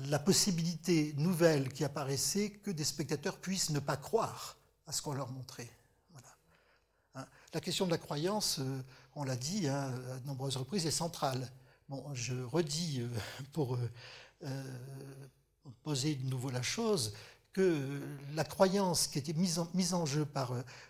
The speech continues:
le dispositif cinématographique la croyance qui affecte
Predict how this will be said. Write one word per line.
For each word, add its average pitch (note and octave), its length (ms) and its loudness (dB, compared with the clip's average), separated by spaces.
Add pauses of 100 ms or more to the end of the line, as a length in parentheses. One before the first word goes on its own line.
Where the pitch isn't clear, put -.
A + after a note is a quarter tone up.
(280)
le B2+ 180 -4
dispositif D3 600 0
cinématographique D3+ 1120 0 (240)
la C3+ 100 0
croyance F3+ 560 4
qui D3+ 180 0
affecte - 640 0